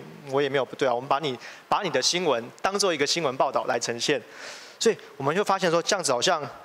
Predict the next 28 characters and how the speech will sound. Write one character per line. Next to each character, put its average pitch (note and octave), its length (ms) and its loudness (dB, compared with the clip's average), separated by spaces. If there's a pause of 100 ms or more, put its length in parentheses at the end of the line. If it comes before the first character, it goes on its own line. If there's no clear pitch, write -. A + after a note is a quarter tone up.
(420)
哪 E3+ 120 2
里 E3+ 80 -2
怪 F3 140 4
怪 F3 180 4
的， B2 120 0
有 E3 80 2
点 D3 200 -2 (140)
空 E3+ 180 0
虚 F3 140 0
寂 C#3+ 220 0
寞， E3 120 4
觉 B2+ 160 -2
得 B2+ 140 2
冷。 A#2 140 0
我 B2+ 40 -4
们 C#3+ 140 0
做 F#3+ 140 2
了 E3 80 2
那 F#3 80 0
么 E3 100 2
多 D#3 160 2
辛 D#3+ 140 -2
苦 C#3+ 100 0
的 A#2 60 0
东 C3 200 -2
西， B2+ 300 -4 (380)
别 C#3+ 160 2
人 C3+ 280 -2